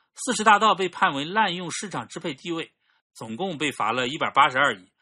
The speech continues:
蚂蚁金服被终止上市，马杰克在流亡一年多以后，被迫交出了蚂蚁的实际控制权，可谓是损失惨重，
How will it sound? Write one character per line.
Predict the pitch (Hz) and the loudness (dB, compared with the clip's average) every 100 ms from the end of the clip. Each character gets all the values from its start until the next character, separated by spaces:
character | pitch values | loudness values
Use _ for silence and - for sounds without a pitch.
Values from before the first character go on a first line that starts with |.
| _ _ _ - | _ _ _ 0
蚂 | 135 214 | 4 4
蚁 | 175 | 2
金 | 185 226 | -4 -4
服 | 160 | -4
被 | 170 | -4
终 | 170 208 | -4 -4
止 | 185 | -6
上 | - 170 127 | -2 -2 -2
市， | - 127 _ _ _ _ | -10 -18 _ _ _ _
马 | 127 123 | 0 0
杰 | 123 | -2
克 | - 196 | -4 -2
在 | 165 | 0
流 | 160 143 | -2 0
亡 | 170 165 | 0 -2
一 | 175 | -4
年 | 123 | -6
多 | 131 170 | -4 -4
以 | 127 | -4
后， | 151 131 _ _ _ | -6 -10 _ _ _
被 | - 202 | -2 -2
迫 | 175 190 | 0 -2
交 | 135 151 | 2 2
出 | 151 160 | 2 0
了 | 147 | 0
蚂 | 117 123 | 2 2
蚁 | 151 139 | 2 -4
的 | 117 | -8
实 | - | -10
际 | 135 | -10
控 | 160 190 160 | -10 -8 -10
制 | |
权， | 113 110 - _ _ _ | -10 -14 -18 _ _ _
可 | - 123 | -4 0
谓 | 156 | 2
是 | - 165 | 2 -2
损 | - 113 | -2 -4
失 | - 185 | -4 -4
惨 | 120 101 | -4 -4
重， | 127 | -6